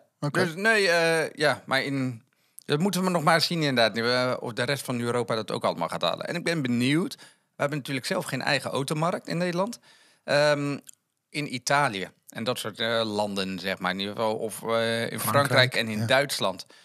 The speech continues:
Speaker 1: Ja.
Speaker 2: hoe zij daar nou tegen de Chinese elektrische auto's aankijken.
Speaker 1: Nou, we houden het in de gaten.
Speaker 2: En dan hebben we het in E V-nieuws, natuurlijk, in deze China-special, over twee nieuwe Chinese modellen.
Speaker 1: Ja, de Xpeng.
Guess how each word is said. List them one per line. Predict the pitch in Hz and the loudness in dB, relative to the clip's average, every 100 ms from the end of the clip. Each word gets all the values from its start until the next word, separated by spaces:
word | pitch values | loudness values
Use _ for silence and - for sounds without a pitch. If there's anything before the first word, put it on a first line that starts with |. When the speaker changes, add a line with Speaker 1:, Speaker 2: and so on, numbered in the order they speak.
| - | -12
Speaker 1:
Ja. | 117 101 | -12 -10
Speaker 2:
hoe | - 131 | -8 -4
zij | 131 | -2
daar | 120 147 | 0 0
nou | 131 98 | 2 -2
tegen | 101 101 - | 0 -2 -4
de | 101 | -8
Chinese | - 98 98 - | -8 -6 -6 -8
elektrische | 92 87 - - | -8 -10 -10 -6
auto's | - - 90 | -6 -8 -8
aankijken. | 87 - 82 80 - - _ | -6 -4 -6 -6 -16 -20 _
Speaker 1:
Nou, | 120 107 _ | -6 -6 _
we | 107 | -2
houden | 110 117 | 0 0
het | 117 | -2
in | 113 | -4
de | 110 | -4
gaten. | 95 87 - - - - - - - _ | -6 -10 -12 -6 -4 0 0 -2 -8 _
Speaker 2:
En | 170 | 0
dan | 175 | 4
hebben | 170 139 | 4 2
we | |
het | 147 | -4
in | 127 139 | 0 0
E | |
V-nieuws, | 147 190 127 131 - | 2 2 0 -2 -8
natuurlijk, | _ 117 156 - 170 139 110 - - | _ -2 0 2 2 4 2 0 -10
in | - | -4
deze | 123 117 104 107 | -2 -2 -6 -10
China-special, | - 110 107 92 - 92 135 - | 0 0 2 -2 -2 -4 -2 0
over | 160 156 202 - | 0 0 -6 -6
twee | 113 113 | -4 -2
nieuwe | - 107 131 220 156 - | -4 -2 0 2 2 0
Chinese | - 156 285 240 87 - | 0 0 2 0 -4 -10
modellen. | 113 117 117 101 90 80 | -6 -2 0 0 -2 -4
Speaker 1:
Ja, | 127 147 | 2 2
de | 147 214 | 2 2
Xpeng. | - - 127 98 | 2 4 2 0